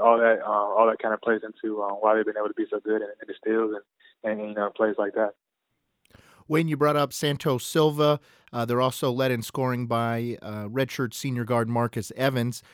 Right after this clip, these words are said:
Speaker 2: Who could maybe be another, maybe under the radar player that you think could have an impact on this game on Saturday?
Speaker 1: Um, I, I think, uh, Keyshawn Curry, um, so a player who, he's a sophomore now. Last year didn't play a whole lot as a freshman, but, um,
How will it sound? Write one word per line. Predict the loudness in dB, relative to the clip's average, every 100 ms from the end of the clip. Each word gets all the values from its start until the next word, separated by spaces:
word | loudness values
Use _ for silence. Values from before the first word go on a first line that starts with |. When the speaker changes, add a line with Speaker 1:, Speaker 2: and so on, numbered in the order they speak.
| -20 _
Speaker 2:
Who | -2 0
could | 0
maybe | 0 0 0
be | 2
another, | 2 2 2 2 2 0
maybe | -2 -2 -2
under | -2 0
the | 0 2
radar | 2 2 4 2
player | 0 -2 0 0
that | -2 -4
you | -6
think | -8 -6
could | -4
have | -4 -2
an |
impact | -2 -4 -4 -6 -6
on | -6
this | -6
game | -6 -6
on | -6 -8
Saturday? | -10 -12 -12 -16 -18 _ _ _ _ -20 -20 -20 -14 6
Speaker 1:
Um, | 10 10 8
I, | 2 0 4
I |
think, | 4 4 2
uh, | 0
Keyshawn | 2 0 2 0 0
Curry, | 2 6 6 6 2 0
um, | 2 2 2 -4 -4
so | -2 0
a | -2
player | 2 4 4 4
who, | 4 2 0 -4
he's | -2
a | -2 6
sophomore | 6 6 2 -2
now. | 2 4 4 6
Last | 4 4 2
year | -6
didn't | -4
play | 2 4
a |
whole | 4 4
lot | 2 2
as |
a | -2 0
freshman, | 2 2 0 -8 0
but, | 0 0 -10 -20 -20 _
um, | 4 6 6